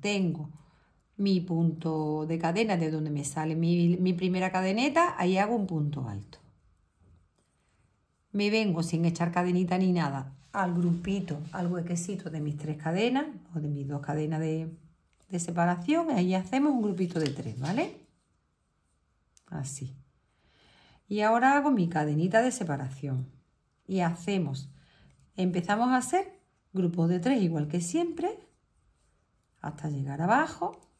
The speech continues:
pero lo vamos a ver cómo ha quedado nuestra primera vuelta. ¿Vale? Yo me he deslizado un grupo de tres, dos grupos de tres y me he quedado en el filito del tercer grupo.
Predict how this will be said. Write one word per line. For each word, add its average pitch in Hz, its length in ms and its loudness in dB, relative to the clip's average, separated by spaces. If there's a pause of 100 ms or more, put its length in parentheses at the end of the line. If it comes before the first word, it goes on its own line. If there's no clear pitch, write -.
(1000)
pero 170 260 0
lo 151 100 -2
vamos 180 320 -2
a 214 80 0
ver 262 200 -2
cómo 175 200 -2
ha 160 40 -2
quedado 180 320 0
nuestra 170 260 -4
primera 143 340 -4
vuelta. 123 480 -8 (1300)
¿Vale? 233 200 -4
Yo 202 100 -2
me 202 100 0
he - 20 -2
deslizado 220 920 2 (1700)
un 240 180 2
grupo 233 360 2
de 226 140 4
tres, 135 440 -4
dos 160 340 -4
grupos 170 400 -2
de 214 140 2
tres 392 300 2
y 214 80 -2
me 214 100 0
he - 20 -6
quedado 269 360 4 (160)
en 196 160 4
el 190 120 4
filito 269 500 2
del 247 200 4
tercer 175 460 0
grupo. 135 420 -4